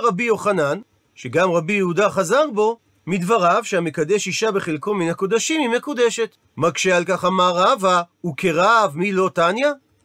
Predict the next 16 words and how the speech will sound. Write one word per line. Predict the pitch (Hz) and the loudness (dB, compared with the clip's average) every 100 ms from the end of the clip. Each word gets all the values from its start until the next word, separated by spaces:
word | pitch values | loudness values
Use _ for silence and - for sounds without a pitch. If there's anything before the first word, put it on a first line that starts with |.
| - | -8
האם | 139 196 | -2 2
לא | 202 | 2
מצאנו | 208 196 196 202 180 | 2 2 2 2 2
ברייתא | 160 190 233 | 2 2 0
שמסייעת | 226 202 180 - 165 165 208 | -2 -2 -2 -2 0 0 0
לדברי | 214 170 143 170 | -2 -4 -4 -2
רב, | 185 170 247 226 _ _ _ _ | 2 2 2 -2 _ _ _ _
שעדיין | - 180 160 160 190 | -2 0 2 2 2
היא | 220 | 2
מחלוקת | 190 139 190 233 202 196 | 0 0 0 0 2 0
ורבי | 160 170 160 196 | 2 -2 0 0
יהודה | 208 175 190 | 0 2 2
לא | 196 | 2
חזר | 190 170 165 185 | -2 -2 0 0
בו | 196 | 0
מדבריו? | 180 143 147 151 233 | -2 -2 0 2 0